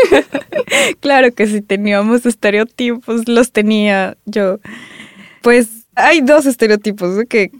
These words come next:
yo tenía antes de venir. El primero era que, mm, todas las personas rusas son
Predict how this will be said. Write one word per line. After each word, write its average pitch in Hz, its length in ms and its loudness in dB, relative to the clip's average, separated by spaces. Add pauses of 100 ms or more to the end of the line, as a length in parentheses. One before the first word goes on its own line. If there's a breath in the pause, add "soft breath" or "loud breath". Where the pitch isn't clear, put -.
(100)
yo 240 180 4
tenía 196 360 0
antes 190 260 -4
de 185 80 0
venir. 165 320 -6
El 208 180 -2
primero 247 460 2
era 226 240 0
que, 214 260 2
mm, 180 180 -2 (260)
todas 226 240 4
las 202 140 -2
personas 190 580 -4
rusas 196 400 -4
son 175 340 -4